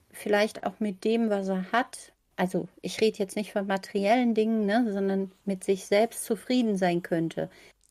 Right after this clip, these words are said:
Wär schön, wenn das so wär, wenn das jeder könnte, keine Frage. Aber bei ihm ist es ja nicht echt.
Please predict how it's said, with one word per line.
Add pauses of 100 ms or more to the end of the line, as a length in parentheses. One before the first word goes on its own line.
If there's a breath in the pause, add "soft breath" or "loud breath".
(560)
Wär
schön,
wenn
das
so
wär,
wenn
das
jeder
könnte,
keine
Frage. (880 loud breath)
Aber (1500)
bei
ihm
ist
es
ja
nicht
echt.